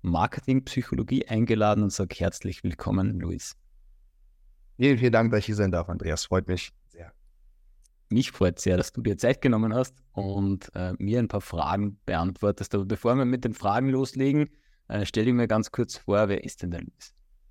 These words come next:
Speaker 2: Mhm. Mein Name ist Luis Fischberger, ich bin jetzt vierundzwanzig Jahre alt, bin seit etwa dreieinhalb Jahren selbstständig, mal so über den Daumen gepeilt.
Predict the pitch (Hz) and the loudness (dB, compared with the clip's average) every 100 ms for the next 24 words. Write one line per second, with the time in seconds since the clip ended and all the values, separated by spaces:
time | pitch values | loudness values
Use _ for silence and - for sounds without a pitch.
0 | - 117 123 170 - - _ - _ _ | -4 0 0 -2 -8 -20 _ -20 _ _
1 | _ - - 117 127 147 135 135 131 - | _ -20 -6 -2 2 4 2 0 -2 0
2 | 156 - 147 123 - 123 117 98 - - | -2 0 2 2 0 0 0 0 -6 -4
3 | 147 135 - 110 104 107 107 117 110 110 | 0 0 -2 -6 -2 2 2 4 0 -2
4 | _ _ _ - 113 113 107 107 - - | _ _ _ -8 -4 0 0 0 -4 -20
5 | _ - 135 - - 123 127 123 120 - | _ -2 -2 -2 -6 0 2 2 0 -6
6 | - 135 151 135 127 123 123 120 113 117 | -6 -4 0 0 0 0 0 0 0 0
7 | 117 - _ - 127 - 143 151 - - | -4 -8 _ 0 0 0 -2 -2 -4 -10
8 | _ _ _ _ - 107 110 110 113 104 | _ _ _ _ -8 -2 2 2 2 2
9 | 113 135 127 - 117 117 | 2 2 0 2 2 2